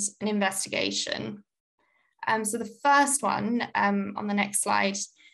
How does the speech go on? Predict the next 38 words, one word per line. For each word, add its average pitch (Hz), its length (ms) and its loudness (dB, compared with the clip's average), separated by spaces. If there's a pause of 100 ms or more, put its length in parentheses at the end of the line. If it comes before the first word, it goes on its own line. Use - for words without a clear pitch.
(300)
um, 208 320 0
I 190 60 -8
hope 208 180 0
you - 80 -12
can 226 160 -2
see, 220 340 0
but 208 140 -2
it's - 300 0
the, 220 300 2
it's 208 140 -4
an 233 60 0
article 247 440 0
from 214 320 -2
May 214 320 2
last 202 440 0
year, 208 440 -2 (640)
um, 196 300 0
which 240 240 -2
was 240 200 -2
when, 220 540 0 (180)
um, 208 480 0
it 214 60 -2
was, 220 140 0
it - 120 -2
was 208 200 0
a 208 60 0
really 247 260 2
big 214 240 -4
court 240 260 -2
case 196 300 -6
involving 202 500 0
Shell. 214 680 0 (460)
Um, 208 460 0
a 202 80 0
judge 214 640 0 (120)
in 214 100 0
the 220 80 0
Netherlands 220 880 0